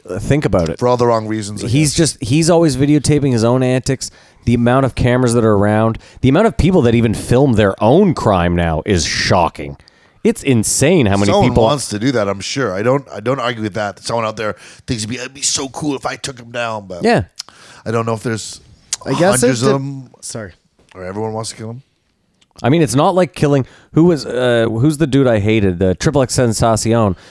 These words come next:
Speaker 1: The guy that killed him got, like, gang raped in jail, and they beat the shit out of him. I have a feeling that whoever kills Takeshi six nine, if they go to jail,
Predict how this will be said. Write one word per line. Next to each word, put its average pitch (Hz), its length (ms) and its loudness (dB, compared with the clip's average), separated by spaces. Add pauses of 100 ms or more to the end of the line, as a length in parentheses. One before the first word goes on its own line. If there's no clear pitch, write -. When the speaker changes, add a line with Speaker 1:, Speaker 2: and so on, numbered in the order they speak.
(100)
Speaker 1:
The 107 80 0
guy 143 140 4
that 139 80 2
killed 123 280 2
him 117 200 4
got, 101 160 2
like, 85 240 -4
gang 110 300 2
raped 101 340 0
in 90 160 0
jail, 107 480 2
and 92 100 2
they 95 60 2
beat 98 160 0
the 95 80 2
shit 127 160 2
out 110 60 4
of 107 120 2
him. - 80 -20 (240)
I 120 80 2
have 175 80 4
a 131 80 2
feeling 131 360 2
that 98 100 2
whoever 120 240 2
kills 120 320 2
Takeshi 107 420 0
six 98 300 -2
nine, 101 320 2
if 78 80 -4
they 101 80 0
go 107 100 4
to 98 80 2
jail, 90 480 2